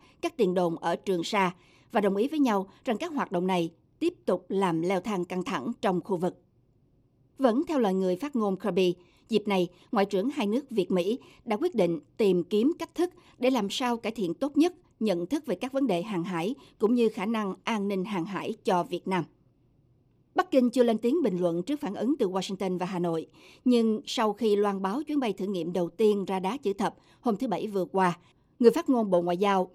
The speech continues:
Hoa Xuân Oánh khẳng định các chuyến bay này thuần túy mang tính dân sự. Trung Quốc đã có ba đường băng trên ít nhất ba đảo nhân tạo mà Bắc Kinh xây bằng cách bồi đắp các bãi đá ở Trường Sa, bao gồm đá chữ thập.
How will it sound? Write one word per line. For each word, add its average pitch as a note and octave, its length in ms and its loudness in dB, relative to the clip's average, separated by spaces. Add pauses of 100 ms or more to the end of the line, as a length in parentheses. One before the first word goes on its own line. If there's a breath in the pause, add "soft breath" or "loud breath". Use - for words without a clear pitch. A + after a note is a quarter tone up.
Hoa G3 200 2
Xuân F#3+ 320 -2
Oánh G3 280 0 (160)
khẳng F#3+ 200 -4
định F3+ 220 4 (340 soft breath)
các E4+ 180 -4
chuyến D4 160 2
bay A#3+ 140 2
này F3 240 2 (260)
thuần G3+ 200 0
túy G#3+ 340 2 (100)
mang G3 280 0
tính G3 280 -2 (120)
dân G3 320 2
sự. E3+ 280 -4 (920)
Trung C#4+ 160 4
Quốc G4 120 2
đã A3+ 100 0
có A#3 320 -2
ba A#3+ 180 0
đường F3+ 240 0
băng G3+ 180 0 (260 loud breath)
trên B3+ 160 6
ít D4 140 0
nhất F4 240 2
ba A#3+ 160 -2
đảo F3+ 200 -2
nhân A3+ 240 2
tạo F3 280 0
mà F3 120 0
Bắc - 200 -4
Kinh G3 160 0
xây F#3+ 300 0 (220 loud breath)
bằng G3+ 120 -4
cách - 220 -8
bồi F#3 180 2
đắp A3 240 -2
các D#4 140 -10
bãi E3+ 140 -2
đá G3+ 320 -2
ở G3+ 100 -4
Trường F3+ 220 -2
Sa, F#3+ 320 0 (280 loud breath)
bao A#3 140 4
gồm F#3 360 2
đá F#3+ 200 -4
chữ F#3+ 180 -2
thập. G3 200 -2